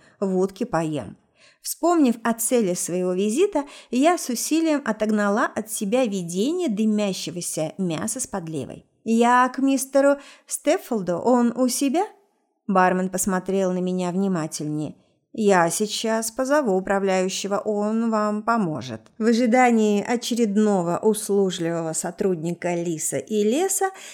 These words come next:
я присела в кресло, протягивая руки к огню. Надо признать, обстановка здесь была неплохая. Стилизованная под уютную охотничью гостиную викторианской эпохи,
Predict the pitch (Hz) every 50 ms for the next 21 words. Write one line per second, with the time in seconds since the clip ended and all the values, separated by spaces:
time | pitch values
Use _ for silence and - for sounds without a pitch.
0 | - - - 196 208 247 311 320 - 277 262 233 - - 233 214 202 190 190 -
1 | - 208 190 196 240 311 - - 339 330 320 - 214 190 190 185 - - 190 185
2 | 202 208 254 254 247 262 262 254 226 180 165 165 - 196 190 - 190 170 165 165
3 | 156 147 151 139 135 139 - _ _ _ _ _ _ _ - - - - - 233
4 | 233 220 214 226 226 240 240 233 233 311 392 392 - 262 - - - 269 285 392
5 | 427 - - 320 285 254 226 262 294 269 226 220 247 240 247 247 240 233 226 233
6 | 233 233 233 226 - - 170 143 131 82 - - - _ _ _ _ _ - -
7 | - - - 233 233 240 240 220 247 277 277 240 240 226 220 220 214 208 202 208
8 | 220 214 202 233 220 214 254 254 254 - 220 214 214 208 202 - - 208 208 -
9 | 233 233 226 220 214 208 208 - 214 208 196 202 202 202 202 - - 233 233 220
10 | 214 208 196 185 196 196 - - 196 196 190 190 180 180 180 - - - 190 -
11 | - 226 226 - 330 359 349 - 302 277